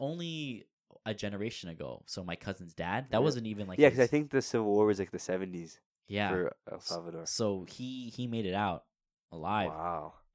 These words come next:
Speaker 1: And, uh, yeah, it's scary.
Speaker 2: That's
Speaker 1: Like
Speaker 2: crazy to think, like, how he was doing that at, like, like, let's say your age.
Speaker 1: Yeah.
Speaker 2: Like, our age.
Speaker 1: Yeah.
Speaker 2: And we're doing this.
Speaker 1: Can you im-,
Speaker 2: <laughs>
Speaker 1: yeah, exa-, exactly. That's what I,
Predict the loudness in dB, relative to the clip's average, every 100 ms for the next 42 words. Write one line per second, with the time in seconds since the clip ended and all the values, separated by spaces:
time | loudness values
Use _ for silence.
0 | -14 -14 -10 -10 -8 -8 -10 -16 -20 _
1 | -10 -6 -4 -4 -4 -4 0 0 2 0
2 | 0 -4 -6 -10 -8 0 0 -2 -4 0
3 | 0 2 0 4 6 6 2 -2 -6 _
4 | _ _ -2 2 2 2 4 6 6 4
5 | -2 -6 0 0 0 2 8 10 8 4
6 | -6 -2 4 8 8 8 6 8 6 6
7 | 2 -2 -2 -4 2 6 12 12 12 12
8 | 12 12 6 8 12 12 10 6 6 10
9 | 10 10 2